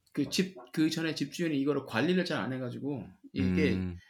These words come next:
Speaker 1: 미국에서 이제 집을 사면 사실 관리하는데 여기저기 돈이 많이 들어가는데 뒷마당에
Speaker 2: 그렇죠.
Speaker 1: 나무 관리하는데 돈이 많이 들어가잖아요.
Speaker 2: 그럼요.
Speaker 1: 예,
Speaker 2: 네.
Speaker 1: 나무를 이제 뭐 나무가 어느 정도 이렇게, 아, 너무 크지만 않으면 그냥 톱으로 전기톱 사가지고 길게 늘려서 직접 하면 되는데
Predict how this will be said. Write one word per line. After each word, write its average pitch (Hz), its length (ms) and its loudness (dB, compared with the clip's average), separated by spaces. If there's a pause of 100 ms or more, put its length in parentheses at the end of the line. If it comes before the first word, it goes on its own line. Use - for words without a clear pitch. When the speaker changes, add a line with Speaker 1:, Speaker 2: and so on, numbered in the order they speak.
(200)
Speaker 1:
미국에서 170 580 2
이제 139 320 -2
집을 165 340 2
사면 180 440 2
사실 143 320 -6 (100)
관리하는데 160 640 2
여기저기 175 440 4
돈이 156 180 0
많이 107 200 -2
들어가는데 127 440 -6
뒷마당에 170 420 2
Speaker 2:
그렇죠. 113 140 2
Speaker 1:
나무 202 340 8
관리하는데 143 420 2
돈이 139 160 -6
많이 90 200 -4
들어가잖아요. 120 680 -8 (380)
Speaker 2:
그럼요. 78 560 -2
Speaker 1:
예, - 20 0
Speaker 2:
네. 87 340 -2
Speaker 1:
나무를 151 400 2
이제 135 140 -2
뭐 123 160 -4
나무가 143 320 0
어느 165 180 4
정도 160 360 -4 (420)
이렇게, - 160 -8
아, - 160 0
너무 190 260 8
크지만 220 400 0
않으면 113 520 -2
그냥 117 320 -8
톱으로 185 500 0 (240)
전기톱 151 420 -4
사가지고 170 460 -4
길게 156 300 -2
늘려서 127 460 -6
직접 - 360 -8
하면 185 200 0
되는데 113 540 -8